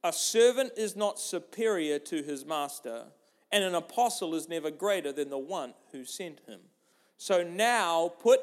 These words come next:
into practice what I have done for you, and you will experience a life of happiness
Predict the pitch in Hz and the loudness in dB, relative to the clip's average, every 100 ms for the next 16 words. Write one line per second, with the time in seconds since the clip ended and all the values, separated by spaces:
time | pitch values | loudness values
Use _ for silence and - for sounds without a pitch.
0 | - 233 240 233 226 - 202 175 180 170 | 2 -4 -2 -2 -4 0 0 0 -4 -6
1 | - 170 170 160 156 - 208 208 196 - | -4 0 2 2 2 2 0 0 -4 -8
2 | 135 120 123 131 143 _ _ - 165 147 | -8 -8 -10 -12 -14 _ _ -8 -8 -8
3 | 139 202 277 269 285 262 175 165 170 - | -6 -2 0 2 6 6 6 0 -2 -6
4 | 165 - - 175 160 156 160 147 151 147 | -8 -6 -2 0 0 -2 -4 -2 0 0
5 | 147 - 143 127 - 180 180 208 202 214 | -2 -6 -8 -8 -4 -4 -4 -6 -8 -8
6 | 208 | -8